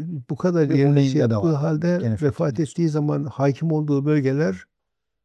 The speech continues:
Speaker 1: yani hayal
Speaker 2: Bütün
Speaker 1: etmeyecek
Speaker 2: Arabistan yani.
Speaker 1: kadar şu Türkiye'nin dört katından büyük bir bö-, bölgeye hakimiyet kurdu.
Speaker 2: On
Speaker 1: Ne-
Speaker 2: sene içerisinde.
Speaker 1: Evet, on sene içerisinde.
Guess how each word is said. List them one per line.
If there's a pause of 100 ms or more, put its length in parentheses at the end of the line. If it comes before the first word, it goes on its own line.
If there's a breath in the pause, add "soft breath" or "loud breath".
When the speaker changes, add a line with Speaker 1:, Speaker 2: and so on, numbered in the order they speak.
(760)
Speaker 1:
yani
hayal
Speaker 2:
Bütün
Speaker 1:
etmeyecek
Speaker 2:
Arabistan
yani.
Speaker 1:
kadar (100)
şu
Türkiye'nin
dört
katından
büyük
bir
bö-,
bölgeye
hakimiyet
kurdu. (400 soft breath)
Speaker 2:
On
Speaker 1:
Ne-
Speaker 2:
sene
içerisinde. (400)
Speaker 1:
Evet,
on
sene
içerisinde.